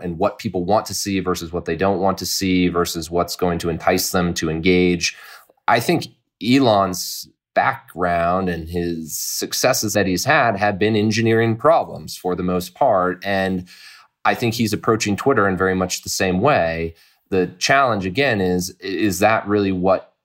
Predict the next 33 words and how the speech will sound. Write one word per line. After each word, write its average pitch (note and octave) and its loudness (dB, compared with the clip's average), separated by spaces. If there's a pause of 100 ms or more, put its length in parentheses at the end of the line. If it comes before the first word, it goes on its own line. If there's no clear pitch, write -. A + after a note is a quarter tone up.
Twitter F#2+ -2
needs? F2+ 0
Do F2+ -2
they F2+ 2
need F#2 2 (240)
an F2+ 0
engineer, F2+ 4
or F#2 -2
do F#2 -2
they F2+ 0
need F2+ 0
someone F2+ -2
who's F2 -2
maybe E2+ 0
more F2 2
attuned F2+ 2
to E2+ 0
kind E2+ 0
of E2 -2
the D#2+ -2
social A2 2
elements E2+ -2
of E2+ -6
what E2 0
this E2+ -4
product - -2
does G#2 2
and F2+ -4
where F2 0
it D#2+ -10
fits - -4
into - -8
society? F#2+ 0